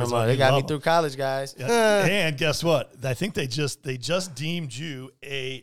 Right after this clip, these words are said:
Speaker 1: champion for change, and you
Speaker 2: Yeah.
Speaker 1: just had, um, some video,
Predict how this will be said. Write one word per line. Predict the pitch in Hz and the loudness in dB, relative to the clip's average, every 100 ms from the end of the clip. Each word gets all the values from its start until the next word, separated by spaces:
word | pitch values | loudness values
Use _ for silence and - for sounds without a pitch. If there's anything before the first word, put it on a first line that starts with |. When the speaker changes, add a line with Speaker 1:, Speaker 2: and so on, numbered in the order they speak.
| - | -8
Speaker 1:
champion | - - 147 175 175 175 151 | -4 -2 0 0 0 0 -2
for | - 127 | -4 -6
change, | - - 151 156 170 117 120 127 - - - | -4 -4 -2 0 0 -2 -6 -8 -10 -16 -8
and | 131 | -6
you | 131 | -4
Speaker 2:
Yeah. | |
Speaker 1:
just | 120 147 131 | -2 -2 -2
had, | - 147 185 135 120 127 - - - | -2 -2 0 0 -2 -6 -14 -18 -6
um, | 120 117 117 110 127 | -2 0 0 -4 -10
some | - 147 135 - _ _ | -8 -6 -6 -10 _ _
video, | 117 113 160 165 156 151 143 139 | -8 -2 0 2 4 4 2 0